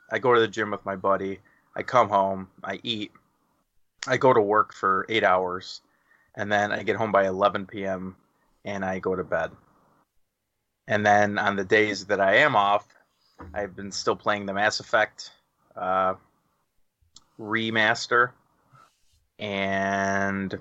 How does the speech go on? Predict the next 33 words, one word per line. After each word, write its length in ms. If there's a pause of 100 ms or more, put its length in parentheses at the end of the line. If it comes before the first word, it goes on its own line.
(160)
la-, 300
yesterday, 580
Val 280
and 100
I 120
went 300
downtown, 800
and 500 (340)
it's 120
not 100
like 160
I 60
go 140
downtown 400
enough 200
during 160
the 80
week, 160 (300)
but, 240
um, 480
we 400
went 240
again, 480 (500)
and 340
we 100
saw 420
a 180
Monet 520
exhibit 540 (880)
at 180
the 60
Art 200
Institute, 560